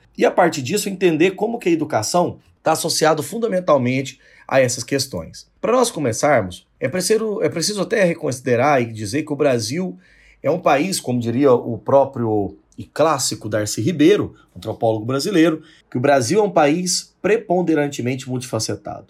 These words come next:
São diversos Brasis, né, que comporiam a nossa realidade, com manifestações multiculturais. É, a nossa diversidade, ela é muito ilimitada, né? Eu vou colocar assim que ela é ilimitada.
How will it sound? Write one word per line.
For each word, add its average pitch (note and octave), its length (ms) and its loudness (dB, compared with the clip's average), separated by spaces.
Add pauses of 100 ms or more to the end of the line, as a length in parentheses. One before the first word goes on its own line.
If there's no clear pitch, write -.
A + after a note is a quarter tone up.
(160)
São F#3 140 0
diversos F#3+ 440 2
Brasis, A#2 800 0
né, A2 140 -2
que - 100 -12
comporiam C#3 680 0
a A#2+ 40 0
nossa B2+ 280 -2
realidade, G#2 640 -4 (120)
com C3 120 -6
manifestações C#3+ 760 -2
multiculturais. A#2+ 1200 0 (320)
É, A#2+ 280 2
a C#3+ 80 2
nossa D3+ 200 -4
diversidade, F#3 480 -2
ela G#3 120 -2
é - 20 -6
muito F#3+ 640 -8
ilimitada, D#3+ 800 0 (200)
né? B2 180 -4
Eu C#3 40 0
vou B2+ 100 -6
colocar C#3+ 340 2
assim C#3 120 -2
que B2+ 80 -6
ela C#3+ 120 0
é D3 40 2
ilimitada. C#3+ 720 0